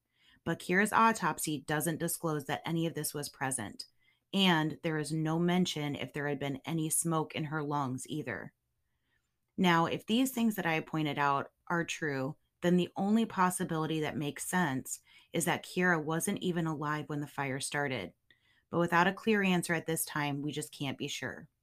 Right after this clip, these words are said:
Another thing to point out for any true crime fanatic like me, something that gets brought up quite a bit in fire deaths,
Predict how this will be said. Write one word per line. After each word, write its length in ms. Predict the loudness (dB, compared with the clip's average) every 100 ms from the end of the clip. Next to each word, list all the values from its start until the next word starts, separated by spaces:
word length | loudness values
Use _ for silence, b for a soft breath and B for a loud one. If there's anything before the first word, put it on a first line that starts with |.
| _ _ _ _ _ _ _ b b b b b
Another 400 | 6 6 6 0
thing 200 | 2 0
to 60 | 0
point 320 | -2 -2 -2
out 300 | -2 -4 -6
for 220 | -6 -2
any 200 | 0 0
true 200 | 0 -6
crime 260 | -4 -6 -6
fanatic 460 | -4 -2 -2 -4
like 240 | -6 -6 -4
me, 340 | -4 -4 -8 b b b b
something 440 | 2 4 4 4
that 200 | 2 2
gets 200 | 0 -4
brought 280 | -4 -2 -2
up 160 | -2 -6
quite 320 | -2 0 0
a 60 | 0
bit 280 | 0 -2
in 140 | -4 -6
fire 340 | -2 -2 -4
deaths, 500 | -2 -4 -4 -8 -10